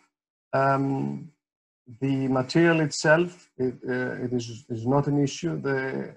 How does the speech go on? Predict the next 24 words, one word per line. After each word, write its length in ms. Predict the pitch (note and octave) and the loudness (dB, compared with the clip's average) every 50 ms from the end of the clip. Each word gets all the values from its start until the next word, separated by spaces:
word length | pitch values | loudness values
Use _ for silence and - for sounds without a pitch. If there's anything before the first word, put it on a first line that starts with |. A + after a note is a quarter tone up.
| - - B2+ | -8 -4 -2
as, 340 | B2+ B2+ B2+ B2 A#2 B2 B2 | 0 0 0 -4 -8 -8 -6
uh, 140 | B2 B2 - | -4 -2 -2
as 160 | C3 B2+ B2+ | -2 -2 -2
it 80 | B2+ A#2+ | -4 -6
has 100 | B2+ A#2 | -6 -6
been 160 | B2 B2 B2+ | -4 -2 -2
mentioned 360 | C3 C3+ C#3 C3 - B2+ B2 | 0 0 -2 -4 -6 -6 -4
earlier 340 | C3+ C#3 C#3 C#3 C#3+ C#3+ C3+ | -2 0 0 0 0 -2 -2
correctly, 580 | C3 - - C3 C#3+ D3 D3 - D3+ D3+ D3 D3 - _ _ _ _ _ _ _ _ _ | -4 -6 -4 -2 -2 -2 -2 -4 -6 -8 -8 -8 -10 _ _ _ _ _ _ _ _ _
the 300 | - B2+ B2+ B2+ B2 B2 | -2 0 0 2 0 0
production 560 | B2 - C3 B2+ B2 D3+ D#3 D3 - - C#3+ C#3 | -2 -2 -2 4 6 6 6 6 4 0 0 0
of 100 | B2+ A#2 | -2 -2
the 60 | A#2 | -4
material 480 | A2+ A2 G#2+ - - A2+ A2 A2+ A#2 | -6 -8 -8 -8 -6 -4 -2 -2 0
and 80 | B2 B2+ | 0 0
the 40 | B2 | 0
supply 440 | - - A2+ - C#3 C#3 C3+ C3 B2 | -2 -2 -2 0 2 4 4 4 4
of 120 | A#2 A2+ | 2 -2
the 80 | A2+ A2+ | -6 -8
material 520 | A2+ G#2+ - - A2 G#2 G2+ G2 G2+ - - _ - | -8 -8 -8 -6 -6 -6 -4 -6 -8 -12 -14 _ -2
might 340 | A#2+ B2 B2 A#2+ A#2+ A#2 - | 0 2 2 0 -2 -4 -8
be, 180 | B2 A#2 A2+ - - - | -8 -8 -8 -10 -12 -16
uh, 180 | - - - - C#3 - _ _ _ _ _ _ _ _ _ _ _ _ _ - | -18 -18 -20 -20 -20 -20 _ _ _ _ _ _ _ _ _ _ _ _ _ -12
affected. 600 | - A2 A2+ - B2+ B2+ B2 - - D#3+ E3 E3 | -10 -8 -4 -2 -2 -2 -2 -2 -4 -4 -4 -6